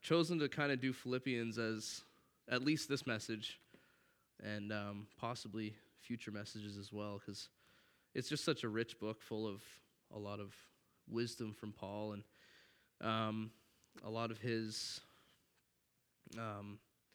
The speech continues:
you know, knowing Paul's experiences and stuff that he was going through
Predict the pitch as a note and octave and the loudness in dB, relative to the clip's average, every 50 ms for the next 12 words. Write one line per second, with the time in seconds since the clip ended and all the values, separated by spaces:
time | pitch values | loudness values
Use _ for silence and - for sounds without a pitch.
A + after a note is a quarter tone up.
0 | - - - - - - _ _ _ _ _ _ _ _ _ _ _ _ _ _ | -20 -20 -20 -20 -20 -20 _ _ _ _ _ _ _ _ _ _ _ _ _ _
1 | _ _ _ _ _ _ - D3 C3+ C3 B2+ B2+ C3 C#3+ D#3 D#3+ D#3 D3 - - | _ _ _ _ _ _ 0 2 2 4 4 4 4 6 6 6 6 4 2 2
2 | D3 C#3 C#3 B2 B2 A#2 - - - C3 B2+ B2+ B2+ B2+ B2 - A#2+ A#2 A2+ A2 | 2 4 4 2 0 -2 -4 0 4 4 4 4 4 2 0 -2 -4 -4 -4 -4
3 | A2+ - - B2 A2+ A2 - A#2 A2 B2 C3+ C3+ B2 - A#2+ A2+ A2+ A2+ A2 - | -4 -2 -2 -2 -2 0 0 0 4 4 4 4 4 2 2 2 2 0 -2 -2
4 | - A#2 A2+ A2 G#2+ G#2+ | -2 0 0 0 -2 -4